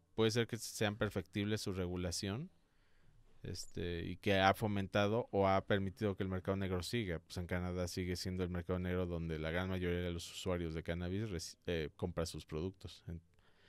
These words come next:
igual en California, pues, ahí el problema es, son los impuestos. Pues tiene el cuarenta, cincuenta por ciento de impuestos. Imagínense, lo, la mitad de lo que tú estás pagando de cannabis en California son impuestos.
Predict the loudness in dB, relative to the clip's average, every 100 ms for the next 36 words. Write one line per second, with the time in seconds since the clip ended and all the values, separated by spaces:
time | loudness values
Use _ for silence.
0 | -20 -20 -8 0 2 2 0 -2 0 2
1 | 2 0 -6 -10 -20 _ -2 2 2 2
2 | 0 2 2 2 2 0 -2 -4 -4 -4
3 | -4 -6 -4 -2 -2 -4 -10 -12 -14 -8
4 | -4 -4 -4 0 0 2 -2 -4 -6 -4
5 | -2 -2 -4 -6 -8 -4 -4 -4 0 0
6 | 0 -4 -8 -6 -4 -4 -4 -6 -8 -6
7 | -6 -2 -2 0 4 6 6 2 -2 -4
8 | -4 -2 -2 0 0 0 -2 -2 -4 -6
9 | -8 -6 -6 -4 -4 -4 -4 -8 -8 -10
10 | -10 -14 -20